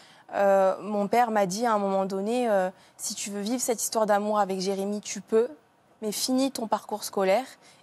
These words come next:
et vous vous retrouverez plus tard. » Donc, euh,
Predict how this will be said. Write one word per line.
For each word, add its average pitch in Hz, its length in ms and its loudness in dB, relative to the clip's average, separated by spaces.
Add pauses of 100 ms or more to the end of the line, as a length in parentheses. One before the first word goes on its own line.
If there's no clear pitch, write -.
et 220 80 -4
vous 202 140 -4
vous 202 140 0
retrouverez 202 380 0
plus - 160 -12
tard. » - 300 -8 (760)
Donc, 190 360 -2
euh, 190 240 2